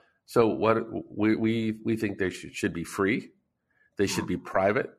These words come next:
It should be secure. It should be available both digitally and in print. It should be available in multiple languages.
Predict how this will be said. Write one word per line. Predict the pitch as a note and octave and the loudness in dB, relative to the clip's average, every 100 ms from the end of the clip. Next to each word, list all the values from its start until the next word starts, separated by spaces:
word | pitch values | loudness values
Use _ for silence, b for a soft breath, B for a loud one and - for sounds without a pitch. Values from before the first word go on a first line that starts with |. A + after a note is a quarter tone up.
| _ _ _ _ _ _ | _ _ _ _ _ _
It | - | -20
should | - - | -12 -6
be | F2+ | -6
secure. | - - - A2 D3+ F#3 - b b b - | -8 -8 0 2 2 -2 -12 b b b -8
It | |
should | - F#2 | -6 0
be | G2 | 2
available | G#2 G2+ G2 G2 | 4 2 2 2
both | F#2 F2 - | 2 -2 -2
digitally | G#2 G2+ G#2+ G#2+ G#2 - | 0 2 2 2 0 0
and | G2 G#2+ | 0 2
in | A2+ G#2+ | 2 0
print. | A#2+ C3 D3+ | 0 0 -4
It | - _ _ _ _ _ - | -16 _ _ _ _ _ -16
should | G2 | -8
be | F#2 | -2
available | F#2+ G2+ F#2+ G2 | 0 0 2 0
in | G2 | 2
multiple | G2 G#2 - | 2 0 0
languages. | G2 G2+ G#2+ A2+ A2+ A2 | 0 2 0 -2 -4 -6